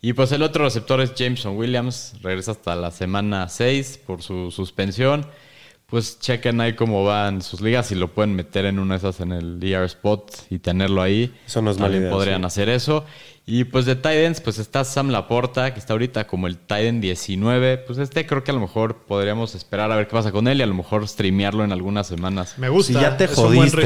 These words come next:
Speaker 3: rife.
Speaker 2: y no agarraste tight end y, y están, creo que es mucho, mm,
Speaker 3: Lo
Speaker 2: creo
Speaker 3: prefiero
Speaker 2: que
Speaker 3: que a Schultz hoy.
Speaker 1: Y
Speaker 2: Claro, lo prefiero que a Schultz y que a Higbee, que a todos ellos que a lo mejor van a, te van a dar volumen, pero no tienen el upside y creo que este güey sí lo puede
Speaker 1: Sí,
Speaker 2: tener.
Speaker 1: y lo que pasó el año pasado en esta ofensiva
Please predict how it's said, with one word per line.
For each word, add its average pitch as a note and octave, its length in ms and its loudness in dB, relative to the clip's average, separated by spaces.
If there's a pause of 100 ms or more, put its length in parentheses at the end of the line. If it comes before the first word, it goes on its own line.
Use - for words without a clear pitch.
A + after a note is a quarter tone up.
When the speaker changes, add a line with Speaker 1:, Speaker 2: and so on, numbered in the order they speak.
(140)
Speaker 3:
rife. A2+ 60 -4
Speaker 2:
y A2+ 140 2
no A#2 200 6
agarraste C3+ 420 2
tight A#2 240 4
end A2+ 260 4
y, F#2+ 300 -2
y G2+ 80 2
están, A2+ 540 2 (440)
creo B2 240 0
que B2 380 4
es A2+ 100 0
mucho, C3+ 400 4
mm, G2 720 -4 (220)
Speaker 3:
Lo B2 100 -10
Speaker 2:
creo F3 140 6
Speaker 3:
prefiero G3 320 6
Speaker 2:
que A#3 60 2
Speaker 3:
que F3 80 4
a - 20 0
Schultz - 580 2
hoy. C#3 260 0 (140)
Speaker 1:
Y A#2+ 80 2
Speaker 2:
Claro, D#3 300 6
lo A#2+ 100 6
prefiero D#3 340 4
que D3+ 80 2
a A#2 60 2
Schultz D3+ 320 4
y A#2+ 60 0
que A#2+ 100 0
a G2 100 0
Higbee, C#3+ 360 4
que C#3 100 0
a G#2 60 2
todos C3+ 260 2
ellos C#3+ 240 4
que G#2+ 320 0 (160)
a B2+ 140 2
lo C3 100 6
mejor C#3 320 4
van F3+ 160 6
a, G#2+ 320 4
te B2 80 2
van B2 160 4
a D#3+ 60 6
dar C#3+ 160 6
volumen, C3+ 420 6
pero B2 180 2
no A#2+ 140 4
tienen C#3+ 220 6
el G#2+ 100 4
upside C3+ 320 2
y C3 60 0
creo B2 180 0
que - 80 -4
este B2 160 -2
güey G#2 180 4
sí - 160 -2
lo A2+ 140 2
puede G#2 160 0
Speaker 1:
Sí, B2+ 60 2
Speaker 2:
tener. C3+ 260 2
Speaker 1:
y A#2 120 0
lo A#2+ 120 4
que A#2 80 -4
pasó A2+ 160 0
el C#3 80 0
año D3+ 160 2
pasado A2 200 0
en B2 40 2
esta B2+ 180 0
ofensiva A#2 680 -2